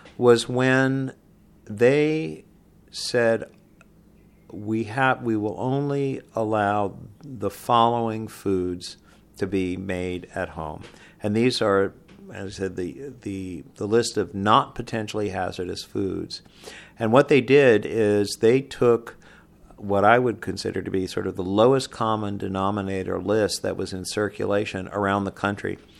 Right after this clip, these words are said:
Because remember, this did take about eighteen months to pass. And when we started the process, there were only eighteen states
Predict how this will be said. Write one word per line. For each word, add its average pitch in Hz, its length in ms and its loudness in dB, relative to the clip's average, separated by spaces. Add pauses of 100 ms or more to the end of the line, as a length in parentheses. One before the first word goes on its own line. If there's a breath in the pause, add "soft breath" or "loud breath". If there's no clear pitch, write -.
(260 loud breath)
Because 135 240 4
remember, 147 340 4
this 135 240 2
did 175 260 -2
take - 420 -2 (380 soft breath)
about 107 360 4
eighteen 127 440 0
months 110 600 0 (160)
to - 100 -14
pass. 107 560 -2 (300 loud breath)
And 107 140 -2
when 104 120 0
we 107 80 -2
started 151 380 4
the - 80 -2
process, 98 760 -2
there 104 140 -2
were 95 100 2
only 110 280 2
eighteen 113 520 -2
states - 840 -2